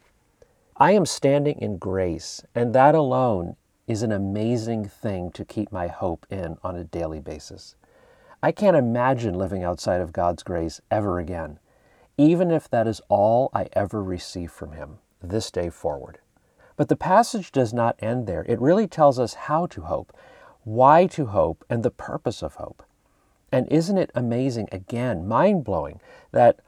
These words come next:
hope does not put us to shame, because God's love has been poured into our hearts through the Holy Spirit who has been given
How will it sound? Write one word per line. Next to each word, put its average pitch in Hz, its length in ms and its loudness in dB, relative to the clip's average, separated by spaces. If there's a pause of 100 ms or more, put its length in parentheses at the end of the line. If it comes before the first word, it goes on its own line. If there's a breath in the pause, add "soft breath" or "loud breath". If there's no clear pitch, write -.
hope 196 420 4
does 110 220 2
not 123 320 -2
put - 260 -4
us 98 240 -4
to 101 100 -10
shame, 135 600 -8 (480 soft breath)
because 131 280 2
God's 127 540 2
love 104 380 2
has 101 220 -6
been 101 220 -6
poured 151 480 -2 (240)
into 98 320 -10 (140)
our 135 280 2
hearts - 540 -6
through 123 340 -2
the 156 100 0
Holy 123 280 -2
Spirit 87 460 -8
who 101 120 -6
has 90 140 -4
been 92 260 -8 (160)
given 127 440 -2